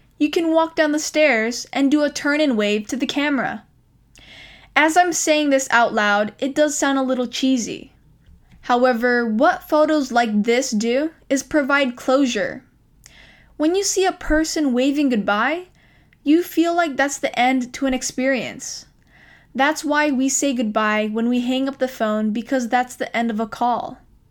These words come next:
Does that make sense? Also, ninety percent of our couples choose the exit shot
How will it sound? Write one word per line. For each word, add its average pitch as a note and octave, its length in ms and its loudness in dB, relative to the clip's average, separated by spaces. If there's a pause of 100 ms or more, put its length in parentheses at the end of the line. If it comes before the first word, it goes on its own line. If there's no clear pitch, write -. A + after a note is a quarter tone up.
(240)
Does C#4 160 0
that F#4 160 2
make - 120 -2
sense? - 560 -4 (720)
Also, B3 680 0 (320)
ninety D4 500 2
percent D4+ 600 -2
of G#3+ 220 -4
our A#3+ 260 4
couples C4 680 -2 (120)
choose D#4 400 2
the - 340 -2
exit A#3+ 380 0
shot G3+ 420 -6